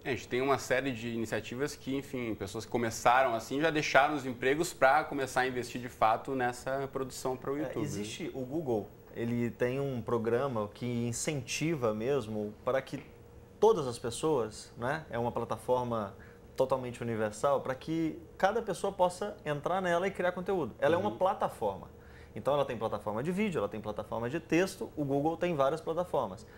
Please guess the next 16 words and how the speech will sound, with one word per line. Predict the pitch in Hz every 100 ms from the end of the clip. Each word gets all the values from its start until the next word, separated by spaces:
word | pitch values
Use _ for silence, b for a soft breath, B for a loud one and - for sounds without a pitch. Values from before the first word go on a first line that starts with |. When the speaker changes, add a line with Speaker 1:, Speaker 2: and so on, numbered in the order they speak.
| B
Speaker 2:
Só | B 196
que | 202
ela | 214 233 240 -
não | 170 185
se | 226 -
presta | 196 175 170 214 -
ao | 151
serviço | 143 151 131 165 185
de | 165
criar | - 196 180 147 135 175
conteúdo. | - 156 139 107 95
Então, | 104 104 156 175 110
eu | 104
costumo | 113 - 131
dizer | 139 127 123
isso, | 131 120 120 120 107